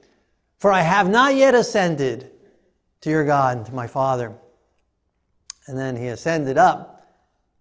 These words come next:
and was received by the Father. That is, the payment was done,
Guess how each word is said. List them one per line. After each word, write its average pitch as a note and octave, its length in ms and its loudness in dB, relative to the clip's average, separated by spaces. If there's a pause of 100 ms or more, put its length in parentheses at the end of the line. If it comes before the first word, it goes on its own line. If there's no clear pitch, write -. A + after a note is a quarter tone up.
(560)
and F3 120 0
was E3 200 2
received F#3+ 840 0 (140)
by D#3 160 2
the C#3 140 -4
Father. A#2+ 400 -6 (1300)
That D#3+ 120 2
is, D#3+ 160 2
the - 160 -2
payment C4+ 440 4
was A3+ 240 2
done, F3 580 2